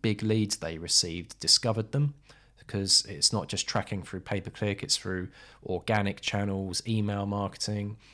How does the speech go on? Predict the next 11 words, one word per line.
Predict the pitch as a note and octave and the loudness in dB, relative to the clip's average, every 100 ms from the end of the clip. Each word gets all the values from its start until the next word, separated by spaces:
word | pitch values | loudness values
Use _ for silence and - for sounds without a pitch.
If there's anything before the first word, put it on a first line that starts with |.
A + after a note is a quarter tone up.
| - - - | -20 -20 -12
um, | F#2+ F#2 - | -8 -6 -6
and | F#2+ | -4
how | - G#2+ G#2 | 0 2 2
those | F#2+ F#2+ | 0 -2
big | - G2 | -4 -6
corporations | - A2 - G2 F#2+ - F#2 | -4 -4 -2 -4 -4 -4 -6
discovered | - - A#2+ G#2 - - | -4 2 4 2 0 -8
them. | D2 | -2
So | - G#2 | 0 0
it's | F2+ | -2
been | - B2 G2+ F2+ | 2 2 2 0